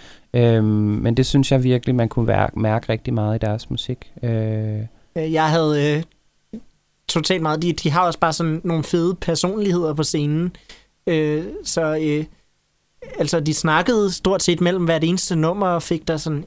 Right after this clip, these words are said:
Speaker 2: ind i, hvad numrene betød. Så selvom at de måske ikke var sådan de mest flashy musikere, gjorde det, at man blev så meget mere interesseret i,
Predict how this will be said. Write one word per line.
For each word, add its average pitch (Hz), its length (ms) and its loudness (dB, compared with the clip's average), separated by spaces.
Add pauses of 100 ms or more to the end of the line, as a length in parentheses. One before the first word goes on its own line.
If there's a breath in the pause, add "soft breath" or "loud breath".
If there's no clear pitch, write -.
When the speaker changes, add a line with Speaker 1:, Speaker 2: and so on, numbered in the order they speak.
(140)
Speaker 2:
ind 226 300 -2 (140)
i, 190 260 -2
hvad 165 500 -2 (280)
numrene 165 560 0 (180)
betød. 185 460 0
Så 165 180 -4
selvom 190 400 0
at 156 120 -2 (120)
de 160 80 0
måske 151 280 0
ikke 175 120 -6
var 165 60 0
sådan 151 320 -4
de 165 60 -4
mest 165 300 -4
flashy 156 480 -2
musikere, 175 680 2
gjorde 160 380 0 (120)
det, 196 160 2
at 190 320 -4 (420 loud breath)
man 156 140 2
blev 180 300 0
så - 200 -2
meget 160 240 2
mere 165 360 2 (440 soft breath)
interesseret 185 720 0 (140)
i, 180 280 -2